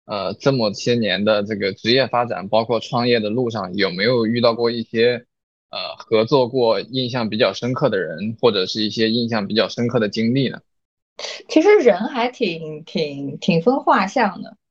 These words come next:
Speaker 2: 就像我会普遍和我的，呃，就是同事 team 里的小朋友们说，就特别供应商的挑选啊，我们会比较 prefer 二代接长的。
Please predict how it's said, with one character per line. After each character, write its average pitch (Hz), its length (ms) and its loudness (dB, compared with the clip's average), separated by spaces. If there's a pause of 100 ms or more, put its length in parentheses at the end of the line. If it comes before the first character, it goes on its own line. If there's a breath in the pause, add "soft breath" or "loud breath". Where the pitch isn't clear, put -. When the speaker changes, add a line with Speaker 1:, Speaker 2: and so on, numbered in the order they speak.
(120)
Speaker 2:
就 254 100 -2
像 233 420 2 (540)
我 226 100 8
会 370 140 2 (100)
普 - 140 -4
遍 214 420 0
和 185 280 -2
我 190 220 0
的， - 360 -4 (420)
呃， 139 420 -2 (300)
就 - 120 -6
是 143 220 -2
同 151 260 2
事 160 280 0
team 185 300 2
里 131 100 -4
的 123 80 -4
小 120 180 -4
朋 160 160 -2
友 170 60 2
们 156 120 0
说， 170 380 4 (420)
就 180 300 4
特 294 160 0
别 254 140 4
供 294 260 0
应 269 120 2
商 269 220 -2
的 254 120 -4
挑 240 280 -2
选 220 220 -2
啊， 127 200 -6 (400)
我 190 100 4
们 185 120 2
会 277 120 4
比 208 80 -2
较 196 160 -2
prefer 202 520 -4
二 214 220 0
代 190 240 0
接 165 260 -4
长 - 340 -10
的。 - 140 -8